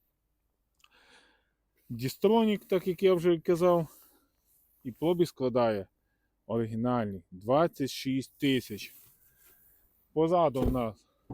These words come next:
заводське тонування, карти чистенькі, охайні,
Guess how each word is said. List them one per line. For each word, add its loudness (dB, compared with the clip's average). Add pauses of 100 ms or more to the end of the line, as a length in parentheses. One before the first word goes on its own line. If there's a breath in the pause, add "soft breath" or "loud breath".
(360)
заводське -2
тонування, -2 (1120)
карти 4
чистенькі, -4
охайні, 0